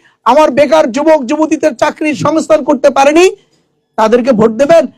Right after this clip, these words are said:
নাকি আগামী দিনে যারা পারবে তাদেরকে ভোট দিবেন? এই সিদ্ধান্ত আপনার।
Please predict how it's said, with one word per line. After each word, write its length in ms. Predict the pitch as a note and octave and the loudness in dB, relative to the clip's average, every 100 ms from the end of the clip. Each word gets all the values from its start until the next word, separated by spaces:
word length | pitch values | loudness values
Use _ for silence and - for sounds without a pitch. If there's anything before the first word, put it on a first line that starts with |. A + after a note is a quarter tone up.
| _ | _
নাকি 200 | A#3 A#3 | -4 -2
আগামী 360 | A3+ A#3 C#4+ C#4+ | -2 0 -2 -2
দিনে 180 | C4+ B3+ | -4 0
যারা 200 | C4 A#3+ | 0 0
পারবে 340 | A3+ A#3 B3 | 0 2 2
তাদেরকে 320 | A#3+ A#3 A#3 | 2 0 0
ভোট 160 | G#3 G#3+ | -2 -2
দিবেন? 260 | A3+ C#4 B3+ _ - | 0 0 -2 _ 0
এই 140 | A#3 | 0
সিদ্ধান্ত 420 | A3+ A3+ F#3 A3 | 0 -2 0 0
আপনার। 300 | A3 - E3+ | -2 -4 -10